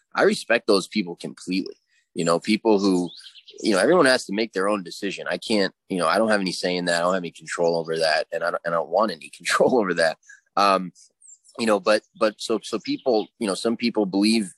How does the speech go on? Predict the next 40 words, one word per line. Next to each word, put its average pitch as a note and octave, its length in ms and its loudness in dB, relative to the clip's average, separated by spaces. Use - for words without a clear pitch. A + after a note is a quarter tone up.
hey, G2 320 4
you F2+ 100 -6
know, D2+ 240 -6
the - 180 -6
drug G2 260 2
companies G2 460 2
are F2 60 -2
trying G2 260 0
to F#2 60 -2
help G#2 280 4
us B2+ 260 2
and, E2+ 260 -10
<laughs> - 60 -12
you C#3+ 140 -2
know, G#2 220 0
and, F#2 260 0
uh, E2+ 300 4
and F2+ 240 0
so G#2+ 140 2
on G2+ 60 4
and G2 80 0
so G#2 200 2
forth. B2 320 0
And, F2 200 -8
and F2+ 160 -4
they F#2 120 2
believe F#2+ 340 0
in G2 160 0
jabs G2+ 480 2
and, F#2 220 -16
and, F2+ 340 -10
you F#2+ 120 -4
know, E2+ 80 0
they F2 120 -2
believe F#2 340 2
in F#2 80 0
the F#2 60 2
whole G2 180 2
narrative. G#2 500 2
And, F#2 200 -4